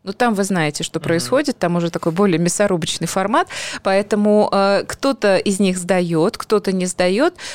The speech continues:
Speaker 1: но очень часто любители не сдаются и идут дальше. То есть он первый раз провалил там, допустим, теорию,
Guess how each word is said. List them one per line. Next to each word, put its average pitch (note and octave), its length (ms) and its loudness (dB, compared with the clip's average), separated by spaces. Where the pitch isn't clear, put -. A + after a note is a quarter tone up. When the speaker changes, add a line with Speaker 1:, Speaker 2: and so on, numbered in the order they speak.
Speaker 1:
но A3+ 200 4
очень G#3+ 360 -2
часто F3 600 -2
любители G3+ 920 2
не D#3+ 140 -14
сдаются E3 720 -2
и F3+ 120 -2
идут G#3+ 500 0
дальше. F#3+ 360 0
То F3 120 -2
есть E3 160 -2
он F3+ 80 0
первый F#3 260 2
раз F3 140 0
провалил F#3+ 460 0
там, C4+ 220 0
допустим, G#3 420 -4
теорию, G3 440 -2